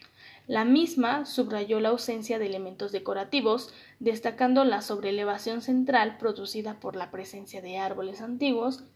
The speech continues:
en su interior, que los ecologistas no quisieron que se arrancaran. Uno de los aportes de esta gran exhibición fue la utilización de elementos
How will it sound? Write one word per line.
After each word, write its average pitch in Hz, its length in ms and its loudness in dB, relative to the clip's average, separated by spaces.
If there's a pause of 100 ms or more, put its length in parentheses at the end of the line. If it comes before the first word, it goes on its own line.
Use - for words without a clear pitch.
(100)
en 202 160 -14
su - 100 -8
interior, 262 580 2 (500)
que 247 120 8
los 240 180 6
ecologistas 247 840 0
no 262 340 6
quisieron 285 480 0
que 214 140 -8
se 208 100 -8
arrancaran. - 580 -8 (840)
Uno 392 220 6
de 381 80 6
los 233 200 4
aportes 262 520 2
de 233 100 4
esta 247 220 0
gran 220 220 -2
exhibición 208 680 -6
fue 226 260 -4
la 233 100 4
utilización 214 640 -4
de 220 80 0
elementos 208 640 -4